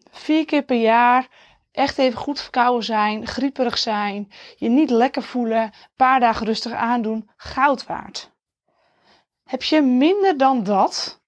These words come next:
dat je die momenten kent, dan mag je jezelf gaan afvragen, "Werken mijn systemen van opruimen wel goed?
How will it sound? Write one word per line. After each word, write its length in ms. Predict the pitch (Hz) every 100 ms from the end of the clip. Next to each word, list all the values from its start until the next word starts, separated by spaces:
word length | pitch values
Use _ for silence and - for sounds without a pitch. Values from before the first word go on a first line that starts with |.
| _
dat 220 | - 233 -
je 60 |
die 140 | 220 220
momenten 380 | 214 220 208
kent, 500 | - 208 277 - - - - - -
dan 140 | 262
mag 160 | 294 359
je 120 | -
jezelf 320 | 233 240 262
gaan 200 | - -
afvragen, 760 | - 240 - 208 208 202 208 220 - - - _
"Werken 400 | 185 240 311 269
mijn 140 | 247
systemen 480 | 247 233 226 226 214
van 140 | -
opruimen 480 | 214 247 214 196 190
wel 140 | 175 151
goed? 460 | - 240 - -